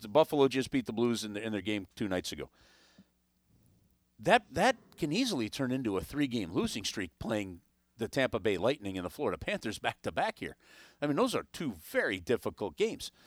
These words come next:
So all of a sudden, it could wane completely again, and you're one game under five hundred coming out of the Thanksgiving holiday, and you realize how much harder it's gonna be 'cause you've gotta get back into that mix. So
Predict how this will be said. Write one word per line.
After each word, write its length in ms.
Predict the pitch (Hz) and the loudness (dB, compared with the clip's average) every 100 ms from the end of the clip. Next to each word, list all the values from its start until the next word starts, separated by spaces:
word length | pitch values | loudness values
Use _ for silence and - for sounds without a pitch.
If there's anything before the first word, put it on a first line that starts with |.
| - - - - _ | -20 -20 -20 -20 _
So 440 | - 160 135 131 - | 6 10 10 8 4
all 80 | 151 | 2
of 60 | 165 | 4
a 40 | |
sudden, 400 | - 208 208 151 - _ - | 8 8 8 2 -8 _ -4
it 160 | 151 - | -4 -2
could 260 | 135 101 | -4 2
wane 300 | 160 226 208 | 4 4 4
completely 500 | 156 127 151 127 120 | 0 2 0 2 2
again, 420 | 110 113 110 131 - | 2 4 2 2 -2
and 180 | 131 131 | 0 2
you're 140 | 127 | 2
one 260 | 110 156 151 | 4 4 4
game 240 | 143 135 | 2 6
under 240 | 147 226 160 | 6 6 4
five 320 | - 90 82 | 6 4 4
hundred 340 | 95 82 113 - - - - | 0 0 -4 -6 -20 -20 2
coming 240 | 151 139 | 4 8
out 160 | 135 135 | 8 8
of 100 | 120 | 8
the 100 | 104 | 4
Thanksgiving 580 | 120 139 - 135 110 87 | 2 2 2 2 2 2
holiday, 480 | 165 226 113 92 131 - - - _ _ 131 | 2 4 2 0 -4 -16 -20 -20 _ _ 2
and 300 | 135 127 107 | 2 2 -4
you 160 | 139 143 | -4 0
realize 460 | 185 226 175 139 | 2 8 8 6
how 300 | - 170 180 | 4 8 8
much 320 | 170 160 160 | 8 6 6
harder 380 | - 156 190 131 | 8 10 10 8
it's 180 | 135 - | 2 2
gonna 260 | 151 139 110 | 4 4 4
be 400 | 185 196 110 - - - _ | 2 0 -2 -8 -20 -20 _
'cause 240 | 123 104 | -2 0
you've 260 | 147 196 - | -2 -4 4
gotta 340 | 170 175 180 | 6 6 4
get 300 | 127 151 - | 2 -2 0
back 280 | 143 139 - | 4 4 4
into 160 | 139 135 | 2 4
that 160 | 131 | 4
mix. 240 | 196 196 - | 2 -2 6
So 220 | 151 | 6